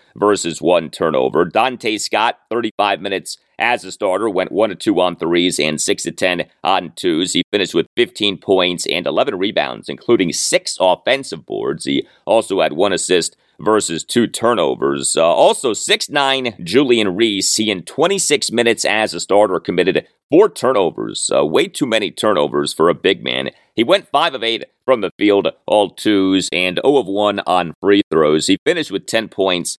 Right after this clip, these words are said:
six rebounds, including two offensive boards and two assists. You know, I would say that Julian Reese is coming along, but he's still not where you need him to be. This is a guy who was a four-star recruit at a Saint Francis Academy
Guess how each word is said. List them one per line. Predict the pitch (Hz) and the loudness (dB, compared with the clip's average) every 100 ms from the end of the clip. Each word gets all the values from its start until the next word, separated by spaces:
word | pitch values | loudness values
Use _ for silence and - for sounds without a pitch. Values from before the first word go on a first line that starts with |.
| _ | _
six | - - - - | -4 -4 -4 -4
rebounds, | 92 85 80 76 65 | -2 0 0 -2 -8
including | 64 - 80 76 | -10 -2 -2 -2
two | - 82 78 - _ _ | 0 2 4 2 _ _
offensive | 92 92 - 92 92 - 71 | 0 2 2 -2 -2 -6 -6
boards | 71 71 65 - - | 0 2 2 0 -4
and | 65 73 - | -4 -4 -2
two | 107 92 | 2 4
assists. | 71 - 85 80 76 - | 4 0 0 0 0 0
You | |
know, | 123 123 | 2 2
I | - | 0
would | - 196 | -2 -2
say | - 196 | 0 0
that | 151 110 | 0 -2
Julian | - 156 160 127 98 | 0 0 2 2 0
Reese | 113 127 117 - | 0 0 0 0
is | 120 110 | 0 -2
coming | - 123 113 | -4 -4 -2
along, | 87 87 92 98 95 | -2 2 2 2 0
but | 87 90 90 - | 0 2 2 0
he's | 120 117 | -6 -6
still | - 160 | 0 0
not | 160 127 117 | 2 0 -2
where | 95 104 101 98 - _ _ | -4 -2 0 -2 -6 _ _
you | 92 | -4
need | 95 104 101 | 0 0 0
him | 101 82 | -2 -6
to | 85 | -6
be. | 87 95 | 0 2
This | 90 - | 2 0
is | 147 | -2
a | |
guy | - 131 131 | 0 0 0
who | 113 | -2
was | 98 | -6
a | 90 - | -8 -8
four-star | 127 143 - 147 131 | -2 -2 2 2 4
recruit | 98 - 117 113 - - _ - | 0 0 6 6 6 -4 _ -6
at | 98 | -4
a | |
Saint | 90 113 110 - | -4 -4 -4 -4
Francis | 92 107 95 85 | -4 -4 -4 -8
Academy | 87 95 90 82 82 | -4 0 0 -2 -6